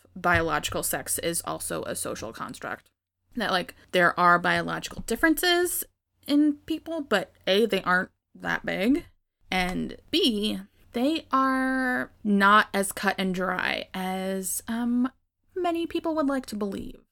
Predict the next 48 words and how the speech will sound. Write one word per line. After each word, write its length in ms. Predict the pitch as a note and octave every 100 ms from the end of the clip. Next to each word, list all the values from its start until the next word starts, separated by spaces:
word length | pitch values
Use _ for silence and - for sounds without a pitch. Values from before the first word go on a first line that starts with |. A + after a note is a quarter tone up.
| _ _
So 200 | - -
yeah, 200 | D4 A#3
so 160 | - B3+
that 220 | A#3 A#3
is 120 | A#3+ A3
definitely, 560 | A3 A3+ A3 A3 A3
um, 360 | G3 G3 F#3+ F#3 G3 - - _ _ _ -
a 60 | F#3
very 720 | F3 F#3+ F#3+ F#3+ F#3 F3+ - _ -
enlightening 800 | F3+ E3+ F#3+ A#3+ B3+ C4+ D#4 E4 _ _ _
read. 480 | - B3 C4 D4+ B3
Uh, 220 | - F#3 F3+
it, 180 | F#3+ F#3+ -
it 220 | F#3+ -
talk-, 320 | - G#3 G3+ -
I 40 |
mean, 160 | G#3 G3
it's 360 | F#3+ F#3 -
really, 380 | A3+ G#3+ G#3+ -
it 100 | G3
makes 240 | G#3+ A3
it 120 | - -
very 260 | G#3+ G3
real. 460 | E3 E3+ E3 C#3+ F#2+
It 120 | A#2+
makes 240 | F#3+ G3
it 100 | F#3
very 300 | F#3 E3+ D#3+ - _ -
present. 540 | - E3 D#3+ B2 B2
It's 160 | E3+ F#3+
not 220 | F3+ -
something 240 | G3 F3
that, 260 | E3+ E3 - -
I 40 | F#3
don't 160 | E3+
know, 60 | E3
like, 240 | E3 F3
people 360 | - G3 F3+ F3
in 80 | E3+
a 80 | E3+
different 360 | F3 E3 E3
place 400 | - F3+ F3 -
deal 200 | - F3+
with. 180 | F3+ F#3
It's 160 | G#3+ -
something 320 | A3 G#3+ G#3
that's 200 | F#3+ F#3
happening 640 | F#3+ F3+ F3 F3 F3 F3